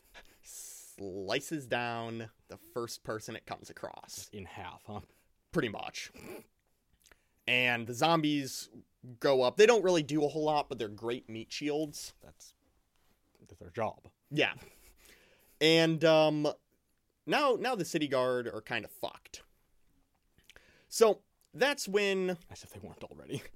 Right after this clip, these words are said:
Speaker 2: <laughs>
Speaker 1: Yeah. Round two,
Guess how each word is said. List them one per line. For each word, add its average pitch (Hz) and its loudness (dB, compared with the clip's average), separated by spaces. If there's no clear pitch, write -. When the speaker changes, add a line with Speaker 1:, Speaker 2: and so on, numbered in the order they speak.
Speaker 2:
<laughs> - -20
Speaker 1:
Yeah. 113 0
Round 135 2
two, 240 4